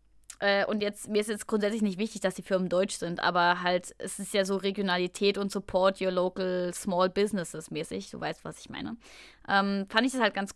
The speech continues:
cool, da eher so ein kleines Unternehmen auch zu unterstützen, wenn ich die Produkte halt gut finde.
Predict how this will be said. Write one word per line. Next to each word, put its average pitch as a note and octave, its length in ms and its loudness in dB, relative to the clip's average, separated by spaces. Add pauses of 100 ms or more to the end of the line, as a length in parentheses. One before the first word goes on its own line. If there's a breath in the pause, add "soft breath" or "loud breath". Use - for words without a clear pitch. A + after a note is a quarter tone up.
cool, D#4+ 160 6
da C4 140 6
eher A3+ 180 4
so G#3+ 100 -2
ein G#3+ 80 -4
kleines A3+ 280 2
Unternehmen G#3 480 -2
auch G3 380 2
zu - 220 -4
unterstützen, G3+ 680 0
wenn G#3+ 140 2
ich G3 100 -6
die G#3 80 -8
Produkte G#3 380 -4
halt F#3 160 0
gut C4 180 -4
finde. D4 320 2